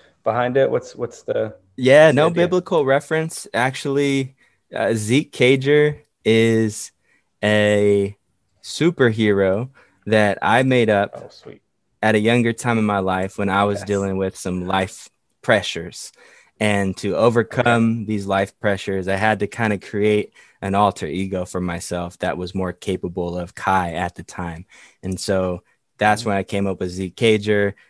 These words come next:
Speaker 2: I kind of embodied that. And now Zeke Cager and Kai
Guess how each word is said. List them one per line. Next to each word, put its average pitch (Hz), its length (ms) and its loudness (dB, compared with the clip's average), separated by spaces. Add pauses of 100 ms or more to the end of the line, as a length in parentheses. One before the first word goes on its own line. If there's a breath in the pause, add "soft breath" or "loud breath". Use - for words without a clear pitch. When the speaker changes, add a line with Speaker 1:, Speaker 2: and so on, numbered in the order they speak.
(140 soft breath)
Speaker 2:
I 92 80 -6
kind 98 240 -2
of 85 80 -8
embodied 92 560 0
that. 92 380 -2 (100)
And 92 180 -4
now 92 440 -2
Zeke 101 340 -4
Cager 95 600 -2 (380)
and 92 160 -6
Kai 95 520 0